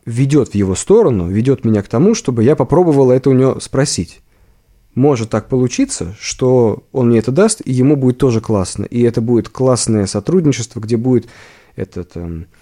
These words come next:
игра с ненулевой суммой, будет вин-вин знаменитый.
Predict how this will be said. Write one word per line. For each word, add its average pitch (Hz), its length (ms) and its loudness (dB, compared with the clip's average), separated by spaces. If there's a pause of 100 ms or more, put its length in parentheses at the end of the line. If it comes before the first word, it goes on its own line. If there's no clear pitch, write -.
(360)
игра 135 260 2
с - 100 -4
ненулевой 120 400 4
суммой, 90 320 -4
будет 123 260 -4
вин-вин 101 320 0
знаменитый. 82 600 -8